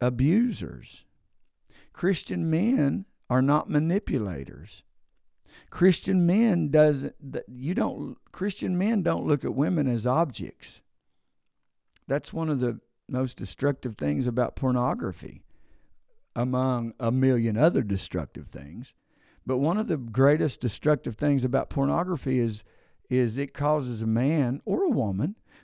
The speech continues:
to look at the opposite sex as an object. And that's not at all true. Christian men treat women with great respect.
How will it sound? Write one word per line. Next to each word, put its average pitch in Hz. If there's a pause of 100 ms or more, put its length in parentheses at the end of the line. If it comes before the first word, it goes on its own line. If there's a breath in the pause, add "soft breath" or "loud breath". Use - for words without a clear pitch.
(100)
to -
look 156
at 127
the 131
opposite 117
sex 170
as 127
an 113
object. 120 (800)
And 113
that's 127
not 117
at 110
all 104
true. 135 (180)
Christian 170
men 135 (760)
treat 143
women 123
with 107
great 110
respect. -